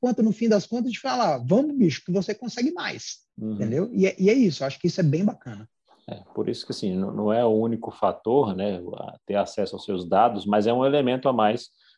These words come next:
Speaker 2: que o treinador tem, por isso que às vezes as pessoas falam, "Ah, mas eu queria entrar pro personal, mas eu não tenho um relógio de corrida, eu não quero comprar." Assim, ele é um
Speaker 1: <laughs>
Speaker 2: fator muito importante pra que esse acompanhamento online, acho que até presencial hoje, né, o treinador ter acesso ao teu dado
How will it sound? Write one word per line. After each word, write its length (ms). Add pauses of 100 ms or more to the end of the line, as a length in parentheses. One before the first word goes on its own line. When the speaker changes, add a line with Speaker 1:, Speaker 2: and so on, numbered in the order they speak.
(100)
Speaker 2:
que 60
o 20
treinador 480
tem, 260
por 140
isso 120
que 120
às 240
vezes 160
as 40
pessoas 320
falam, 140
"Ah, 40
mas 100
eu 40
queria 180
entrar 140
pro 140
personal, 460
mas 160
eu 40
não 140
tenho 180
um 40
relógio 340
de 80
corrida, 400
eu 40
não 120
quero 260
comprar." 380 (400)
Assim, 360
ele 240
é 60
um 80
Speaker 1:
<laughs> 0
Speaker 2:
fator 520
muito 400
importante 600
pra 160
que 100
esse 140
acompanhamento 800
online, 680
acho 160
que 60
até 180
presencial 800
hoje, 240
né, 160 (240)
o 40
treinador 500
ter 120
acesso 300
ao 60
teu 240
dado 420